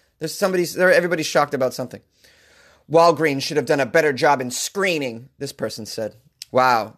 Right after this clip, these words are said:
you sound like a brilliant individual. You should actually be the C E O of Walgreens. <laughs> Really? Should have done a better job? No shit. Captain Obvious. Who? A Walgreens spokesperson said that Lee stopped working for the company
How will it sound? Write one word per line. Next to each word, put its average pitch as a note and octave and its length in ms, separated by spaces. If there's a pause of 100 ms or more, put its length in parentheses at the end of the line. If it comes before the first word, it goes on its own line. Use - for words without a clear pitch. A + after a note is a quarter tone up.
you D3+ 180
sound D#3+ 300
like C#3+ 140
a A#2+ 80
brilliant D3+ 480
individual. D3+ 400
You C3+ 120
should C#3 200
actually C#3 320
be D3 240
the C#3 100
C D#3 320
E D#3+ 40
O D#3 100
of C#3 80
Walgreens. C#3+ 720
<laughs> - 60 (1000)
Really? C#4 300
Should A#3+ 160
have A3 100
done A#3 140
a A3+ 40
better A3+ 240
job? A3 300
No G#3+ 180
shit. - 460 (1300)
Captain C#3+ 320
Obvious. B2 540 (1400)
Who? C3 1120 (1500)
A A#2 40
Walgreens E3+ 460
spokesperson F3+ 480
said F3 220
that D#3+ 180
Lee F3+ 160
stopped F3+ 320
working E3+ 240
for D#3 80
the C#3+ 80
company C3+ 400